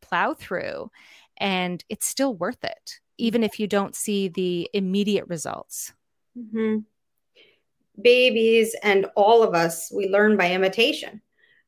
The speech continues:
Speaker 2: And when we have any kind of modeling that we can imitate that's positive,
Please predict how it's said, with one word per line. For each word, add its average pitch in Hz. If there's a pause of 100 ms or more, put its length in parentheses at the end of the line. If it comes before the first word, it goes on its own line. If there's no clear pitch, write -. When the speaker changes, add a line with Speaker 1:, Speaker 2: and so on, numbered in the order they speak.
(120)
Speaker 2:
And 190
when 190
we 180 (140)
have 208 (1000)
any 269
kind 196
of 170
modeling 180
that 170
we 196
can 196
imitate 190
that's -
positive, 202